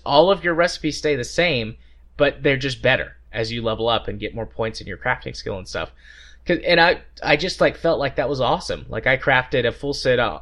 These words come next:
or a suit of armor for you, your character, and my character that was better than anything that we'd found in terms of defensive rating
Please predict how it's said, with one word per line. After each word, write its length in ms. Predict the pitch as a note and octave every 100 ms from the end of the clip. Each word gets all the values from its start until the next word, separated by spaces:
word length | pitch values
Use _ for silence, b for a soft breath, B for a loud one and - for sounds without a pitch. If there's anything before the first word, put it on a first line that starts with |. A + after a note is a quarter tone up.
| -
or 160 | A2+
a 180 | G#2+ A2
suit 240 | - C#3 B2
of 80 |
armor 280 | A#2 A2+ A#2
for 160 | A2+ G#2+
you, 500 | A2 A2+ B2 B2 -
your 120 | A#2+ C3
character, 400 | C3+ A#2+ A#2 F2+
and 220 | A#2+ C3
my 160 | A2
character 400 | G#2+ G#2 G2+ A2
that 100 | G2+
was 140 | D2+ G#2+
better 260 | A2+ A2+
than 140 | A2 G#2
anything 400 | B2 C#3+ B2+ A2+
that 60 |
we'd 180 | G2+ G#2
found 420 | - G2+ F#2+ G#2 - B B B -
in 160 | A#2+
terms 260 | A#2+ A#2+ A2
of 60 | A2
defensive 440 | A2 B2+ A#2 A2
rating 460 | A2+ A2 A2+ A2